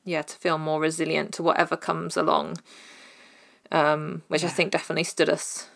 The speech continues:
Speaker 1: in really good stead when covid hit, um, because we spent the first three months of that lockdown in a campsite in the van, my husband starting his
Speaker 2: Gosh.
Speaker 1: work. <laughs> And he, he did his first two days of work from the car.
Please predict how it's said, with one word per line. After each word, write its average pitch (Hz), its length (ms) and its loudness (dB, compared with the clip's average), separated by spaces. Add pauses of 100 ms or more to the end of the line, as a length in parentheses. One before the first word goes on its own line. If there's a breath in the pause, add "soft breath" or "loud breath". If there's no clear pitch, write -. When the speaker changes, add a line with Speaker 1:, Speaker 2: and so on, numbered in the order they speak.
(160 soft breath)
Speaker 1:
in 165 160 -4
really 156 140 2
good 160 160 0
stead 156 380 4
when 165 280 0
covid 165 480 2
hit, - 420 0 (240 loud breath)
um, 165 440 0 (100)
because - 240 -4
we 170 80 -2
spent - 480 0 (320)
the 165 80 0
first - 600 0
three 175 220 0
months 175 400 -4
of 165 300 2
that - 200 4
lockdown 170 760 0 (440 loud breath)
in 170 120 -4
a 147 60 0
campsite - 680 0
in 160 200 -2
the 160 60 0
van, 160 480 2 (920 soft breath)
my 185 140 2
husband 170 420 -6
starting - 500 -4
his 170 200 -4
Speaker 2:
Gosh. 147 80 -6
Speaker 1:
work. - 520 2
<laughs> - 220 -6 (400 loud breath)
And 170 400 4
he, 175 320 2
he 208 100 4
did 175 160 4
his 175 140 2
first 180 260 4
two 180 120 4
days 175 200 4
of 170 140 0
work 170 220 6
from 170 160 -2
the 165 100 -2
car. 185 540 4